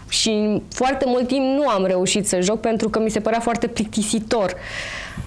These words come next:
După aceea mi-am mai schimbat părerea, dar oricum joc destul de, <laughs> de rar. Uh, cum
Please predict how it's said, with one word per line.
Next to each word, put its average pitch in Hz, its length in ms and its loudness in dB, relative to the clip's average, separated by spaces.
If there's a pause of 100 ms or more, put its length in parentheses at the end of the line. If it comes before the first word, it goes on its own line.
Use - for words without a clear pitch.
(260)
După 226 280 -2
aceea 240 220 0
mi-am 247 160 2
mai 226 120 2
schimbat 226 500 0
părerea, 214 360 2
dar 214 160 2
oricum 220 300 2
joc 190 200 2
destul 226 460 2
de, 208 160 2 (280)
<laughs> 240 200 2
de 208 240 2
rar. 202 220 2 (540)
Uh, 220 440 2 (120)
cum 311 280 2